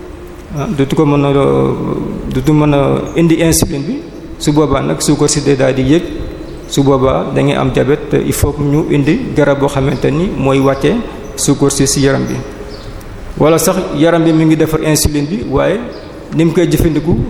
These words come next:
dafa am tuuti jafe-jafe, loolu aussi mën na, mën na am. Léegi nag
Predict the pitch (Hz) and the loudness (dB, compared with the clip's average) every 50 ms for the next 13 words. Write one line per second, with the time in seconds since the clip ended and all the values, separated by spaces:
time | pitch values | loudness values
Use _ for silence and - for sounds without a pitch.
0 | - - 147 143 - 151 147 143 - 160 143 147 143 147 160 165 139 131 131 - | -2 -2 -2 0 0 0 0 0 0 -2 -2 0 0 0 0 0 0 0 0 0
1 | 131 127 120 127 131 131 139 - - 139 - - 156 202 220 220 202 151 131 135 | 0 -2 -2 -2 0 0 0 0 0 0 0 0 -2 -2 -4 -4 -2 -2 0 2
2 | 135 139 143 151 - 139 131 131 135 131 131 131 139 - - - - - - - | 2 2 2 0 0 0 0 2 2 2 2 0 0 -2 -4 -6 -10 -10 -8 -6
3 | - - - - - - - - - - - - - - - - - - - - | -4 -4 -4 -6 -6 -6 -8 -8 -8 -10 -12 -12 -10 -10 -10 -10 -10 -12 -12 -12
4 | - - - - - - - - - - - - - - - - - 139 160 170 | -14 -14 -16 -14 -14 -12 -12 -12 -12 -12 -14 -14 -16 -14 -6 -2 2 2 4 4
5 | 170 175 175 175 | 4 4 2 2